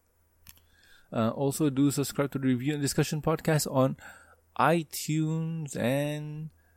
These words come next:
Stitcher Radio. Over there, you get to hear me, Totera, reviewing the Pony Comics episodes and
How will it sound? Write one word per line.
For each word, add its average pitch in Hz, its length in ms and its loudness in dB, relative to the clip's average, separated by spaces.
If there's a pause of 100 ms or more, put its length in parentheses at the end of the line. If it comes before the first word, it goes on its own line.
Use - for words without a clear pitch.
(220)
Stitcher - 320 2
Radio. 151 540 2
Over 92 240 -2
there, 135 400 2 (240)
you 113 100 0
get 107 280 -4
to 110 80 -4
hear 98 400 2
me, 147 520 -2
Totera, 139 500 2
reviewing 110 380 4
the 95 60 0
Pony 90 260 -6
Comics 139 460 -2
episodes 127 560 0
and 131 960 -6